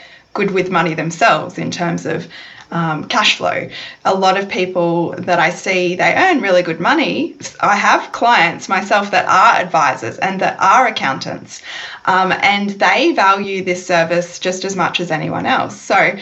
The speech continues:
I think, um, yes, it can certainly be something that you can have in-house, but you need to be really careful of who you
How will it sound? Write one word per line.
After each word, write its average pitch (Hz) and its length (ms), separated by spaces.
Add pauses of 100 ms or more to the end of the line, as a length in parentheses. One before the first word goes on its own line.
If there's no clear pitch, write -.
(260)
I - 120
think, 202 460
um, 180 440
yes, - 320
it - 120
can 196 200
certainly 196 400
be 180 200
something 226 380
that 208 100
you 175 120
can 175 160
have 180 240
in-house, 190 440
but - 140
you 185 80
need 185 220
to - 80
be 185 100
really 175 280
careful 180 380
of 170 160
who 214 140
you 170 600